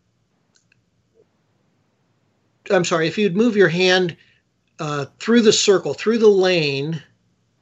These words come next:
and then off to the left, to the left corner, uh, the far left corner of the Octagon Mound. No, move it up. Yeah, there, right there. These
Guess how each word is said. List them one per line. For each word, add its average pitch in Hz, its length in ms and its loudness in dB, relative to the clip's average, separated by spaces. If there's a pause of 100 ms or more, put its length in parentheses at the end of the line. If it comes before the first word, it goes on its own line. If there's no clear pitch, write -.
(600)
and 160 200 -2
then 170 300 4
off 185 320 -2
to 202 140 -2
the 180 80 0
left, 160 720 -2 (540)
to 175 100 -6
the 156 120 0
left 170 380 0
corner, 180 640 -2 (220)
uh, 143 100 -10
the 135 180 -8
far 202 300 2
left 196 300 2
corner 180 260 2
of 165 100 2
the 151 120 0
Octagon 139 560 -2
Mound. 104 320 -14 (1200)
No, 139 200 -6
move 180 180 6
it 185 80 6
up. 156 280 0 (1600)
Yeah, 123 280 -2
there, 123 180 -4
right 196 300 2
there. 139 400 -2 (2250)
These 226 520 -2